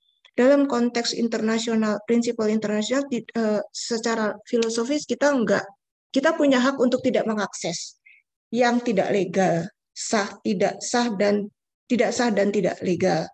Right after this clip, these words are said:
Kita tidak bi-, eh, kita bisa saja menolak untuk diakses ketika orang bertanya, eh, property priv-, privacy, data pribadi. Itu sebenarnya yang ada di prinsipal ini.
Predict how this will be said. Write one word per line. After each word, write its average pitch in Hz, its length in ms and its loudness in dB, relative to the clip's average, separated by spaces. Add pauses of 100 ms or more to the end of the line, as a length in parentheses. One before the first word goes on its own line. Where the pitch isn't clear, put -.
(960)
Kita 294 240 2
tidak 220 400 2
bi-, 196 240 -2
eh, 196 240 4
kita 262 240 2
bisa 208 240 0
saja 220 240 2
menolak 208 400 2
untuk 185 240 -4
diakses 220 640 -2
ketika 190 500 -2
orang 214 320 2
bertanya, 180 800 0 (160)
eh, 160 340 0 (600)
property 202 800 -2
priv-, 185 480 -4
privacy, 196 720 -4 (320)
data 190 480 -2
pribadi. 170 560 -4
Itu 220 400 0
sebenarnya 185 560 -2
yang - 40 -6
ada 190 240 -2
di 202 160 -6
prinsipal 190 600 -4
ini. 175 280 0